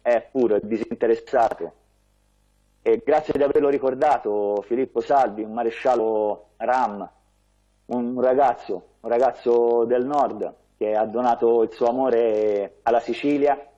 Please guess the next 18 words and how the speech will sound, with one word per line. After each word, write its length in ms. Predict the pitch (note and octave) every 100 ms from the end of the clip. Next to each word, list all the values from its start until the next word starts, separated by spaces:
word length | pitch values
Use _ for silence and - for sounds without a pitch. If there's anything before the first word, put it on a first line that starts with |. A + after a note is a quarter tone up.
| _ _ _ _ _ _
che 80 | A2+
è 40 |
rimasto 420 | A2+ B2+ C3 - B2
innamorato 580 | C3 C3 C#3 C3+ B2
della 200 | B2 B2+
Sicilia 380 | B2 A#2+ D3+ B2+
e 40 | A#2+
del 140 | A2+
popolo 260 | B2+ B2 A2+
siciliano. 680 | A#2 - A2+ A#2+ F#2+ E2+ - _ _ _ _
E, 680 | - G#2+ G#2+ G#2 G#2 G2+ G2+ _ -
e 100 | A2+
grazie 320 | D3+ D3+ A#2+
per 120 | B2+
averlo 200 | B2+ B2+
ricordato. 680 | B2 A#2+ G#2+ G#2+ F2 E2 - _ _ _ _ _ _ _
Tutto 240 | - - G2
qua. 240 | F#2 D#2